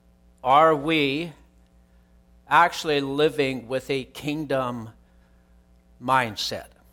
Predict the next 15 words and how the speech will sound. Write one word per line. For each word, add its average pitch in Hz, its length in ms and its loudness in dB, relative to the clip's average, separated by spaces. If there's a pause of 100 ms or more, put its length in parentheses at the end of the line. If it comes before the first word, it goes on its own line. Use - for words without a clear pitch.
(1300)
Um, - 280 -20
a 139 80 -8
little 160 240 0
bit 165 240 0
of 143 220 -4 (340)
what 143 240 -4
Francis 139 520 -4
Chan 135 340 -4
was 120 160 -12
probably 165 420 2
referring 135 600 -6
to, 110 540 -12 (440)
are 131 160 4
we 151 200 2
aware 147 880 2